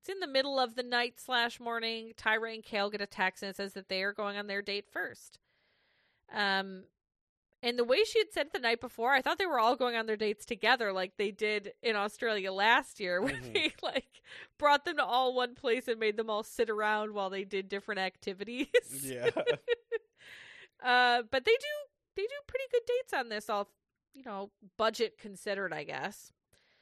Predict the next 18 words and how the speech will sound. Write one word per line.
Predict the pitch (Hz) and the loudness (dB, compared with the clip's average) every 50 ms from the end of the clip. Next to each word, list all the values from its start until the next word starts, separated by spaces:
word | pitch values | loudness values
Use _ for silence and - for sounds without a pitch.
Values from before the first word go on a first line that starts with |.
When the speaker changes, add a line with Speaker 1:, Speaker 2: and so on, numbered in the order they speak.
| _ _ _ _ _ _ _ _ _ _ - | _ _ _ _ _ _ _ _ _ _ -6
Speaker 1:
Uh, | - 214 208 208 202 214 | -2 0 2 2 2 0
so | - - 247 | 0 -2 0
they | 262 285 | 0 0
get | 269 339 311 | 0 2 2
up | 294 294 294 | 2 2 0
and | 339 285 | -4 -6
get | 277 277 247 | -4 -4 -2
ready. | 254 254 247 247 254 254 254 254 247 247 - | 0 0 0 0 0 -4 -6 -6 -6 -6 -4
They | - 254 | -4 -4
head | 214 214 254 240 | -2 0 2 4
out | 240 233 240 214 | 4 4 2 0
just | - 220 214 - - | -4 -8 -8 -8 -8
as | 226 208 196 | -8 -8 -8
daylight | 185 - 190 180 190 202 214 220 220 - - | -10 -6 -4 -4 -2 0 0 0 0 0 -4
starts | - - 202 208 202 - | -4 -2 -2 -2 -2 -4
to | - 214 | -10 -8
finally | - 233 220 214 208 214 214 | -4 -4 -4 -4 -4 -8 -10
break, | 202 - 202 208 202 202 190 196 | -8 -6 -4 -4 -2 -2 -4 -6